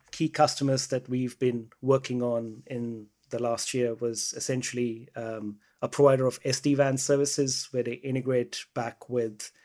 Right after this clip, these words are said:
uh, one of the S D-wan vendors, uh, Cisco. And essentially the company Engina, uh, their focus was even further accelerated because of covid.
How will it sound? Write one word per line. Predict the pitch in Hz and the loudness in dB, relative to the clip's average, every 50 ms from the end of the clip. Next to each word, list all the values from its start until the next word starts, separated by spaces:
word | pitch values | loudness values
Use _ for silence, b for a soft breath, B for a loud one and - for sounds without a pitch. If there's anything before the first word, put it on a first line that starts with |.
| b b b b _ - | b b b b _ -6
uh, | 123 117 113 110 | -4 -2 -2 -4
one | 107 104 101 120 123 | -6 -6 -6 -6 -4
of | 117 | -2
the | 123 123 | 0 0
S | 120 - | 0 0
D-wan | - 131 120 117 117 117 | -2 -2 -2 -2 -2 -2
vendors, | 117 117 117 110 117 117 117 113 - - - - _ _ - | -4 -4 -4 -2 -2 -2 -2 -2 -4 -6 -10 -12 _ _ -10
uh, | 117 120 113 | -10 -8 -6
Cisco. | - - 131 - - - 127 120 120 B B B B B B B B B B B B B _ | -4 -4 -4 -4 -2 -2 -2 -2 -2 B B B B B B B B B B B B B _
And | 131 131 131 131 131 127 - - _ _ - | 0 2 2 2 2 0 -2 -8 _ _ -6
essentially | 127 127 - 160 151 - - 147 135 131 127 - - _ | -2 2 2 2 2 2 2 2 2 2 0 -2 -6 _
the | - 127 127 | -6 -4 -4
company | - 127 120 127 123 123 117 | -4 -4 -4 -2 -2 -2 0
Engina, | 117 120 120 135 127 123 113 110 107 - - _ _ - | 0 0 0 0 0 -2 -2 -4 -6 -12 -18 _ _ -10
uh, | 127 120 117 117 | -8 -6 -6 -4
their | 117 - 143 156 156 | 4 6 8 8 8
focus | - - - 156 165 165 - - 127 120 - - - - _ | 6 4 4 4 4 4 2 0 -2 -2 -2 -4 -6 -8 _
was | - 127 123 123 123 - - - - - - _ _ _ _ _ _ _ _ _ _ - | -6 -4 -2 -2 0 -2 -2 -4 -6 -8 -10 _ _ _ _ _ _ _ _ _ _ -2
even | 160 160 160 160 | 2 4 4 4
further | 143 - - 151 156 160 147 143 | 4 6 8 8 8 10 8 6
accelerated | 135 - 143 127 123 127 123 127 123 117 | 6 4 2 0 0 0 -2 -4 -4 -6
because | 127 - 127 123 | -2 -2 0 0
of | 127 113 - | 0 -2 -2
covid. | - 123 113 110 104 | -2 -2 -2 -2 -4